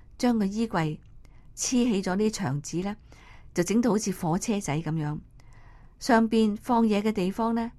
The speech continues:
係一個行李架，下邊就係臥鋪，而佢個仔呢，就瞓咗喺火車嘅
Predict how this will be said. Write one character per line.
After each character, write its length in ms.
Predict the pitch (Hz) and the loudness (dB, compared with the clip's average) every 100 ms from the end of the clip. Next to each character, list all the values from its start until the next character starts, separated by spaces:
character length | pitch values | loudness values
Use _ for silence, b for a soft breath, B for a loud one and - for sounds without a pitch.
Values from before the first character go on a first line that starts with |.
| - | -6
係 120 | 196 | 0
一 40 | 247 | 2
個 100 | 226 | 2
行 220 | 196 147 | 2 0
李 140 | 151 | 0
架， 320 | 170 160 170 - b b b b b | -2 -4 -4 -8 b b b b b
下 220 | 233 196 | 2 2
邊 300 | 190 190 185 - b b | 2 -2 -4 -10 b b
就 100 | 190 | 0
係 100 | 185 | 2
臥 200 | - 165 | 2 -2
鋪， 300 | 165 220 202 - b b b b | 0 0 -2 -4 b b b b
而 80 | |
佢 220 | 190 254 226 | 0 2 2
個 100 | 240 | 0
仔 180 | 214 214 | -2 -4
呢， 120 | 330 - b b | -6 -10 b b
就 100 | 185 | -4
瞓 280 | 185 185 185 | -2 -2 0
咗 120 | 185 | 0
喺 140 | 190 | -2
火 300 | 202 156 147 | 0 2 2
車 140 | 190 226 | 2 -2
嘅 200 | 202 180 | -2 -4